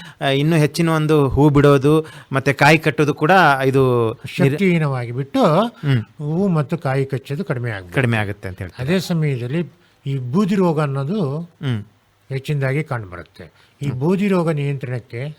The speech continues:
Speaker 2: ನಾವು ಪ್ರಪಿಕೋನ್ಯಾಜಾಲ್ ಅಂತ ಏನ್ ಕರಿತೀವೋ
Speaker 1: ಹ್ಮ್.
Speaker 2: ಆ ಕೀಟನಾಶಕ ಅಥವಾ ಟಿಲ್ಟ್, ಇದನ್ನ ಇನ್ನೊಂದು ಮಾ-, ಹೆಸರಿನಲ್ಲಿ ಟಿಲ್ಟ್ ಅಂತ ಕರಿತೀವಿ.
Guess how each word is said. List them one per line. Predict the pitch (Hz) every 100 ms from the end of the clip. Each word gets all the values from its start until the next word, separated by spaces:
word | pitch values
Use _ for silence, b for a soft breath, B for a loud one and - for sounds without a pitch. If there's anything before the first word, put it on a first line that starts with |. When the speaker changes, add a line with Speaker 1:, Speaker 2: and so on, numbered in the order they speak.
| 117
Speaker 2:
ನಾವು | 123 120
ಪ್ರಪಿಕೋನ್ಯಾಜಾಲ್ | 113 139 127 190 175 156 151 139 139
ಅಂತ | 135 123
ಏನ್ | 123 117
ಕರಿತೀವೋ | 110 101 98 - 92 127 190
Speaker 1:
ಹ್ಮ್. | 196 151 107 b b -
Speaker 2:
ಆ | 113
ಕೀಟನಾಶಕ | - 147 143 127 110 -
ಅಥವಾ | 151 131
ಟಿಲ್ಟ್, | - 156 185 160 131
ಇದನ್ನ | 123 131
ಇನ್ನೊಂದು | 127 131 156 143
ಮಾ-, | 131 120
ಹೆಸರಿನಲ್ಲಿ | 117 - 113 104 139
ಟಿಲ್ಟ್ | 147 156 147
ಅಂತ | 110 120
ಕರಿತೀವಿ. | 104 92 - 135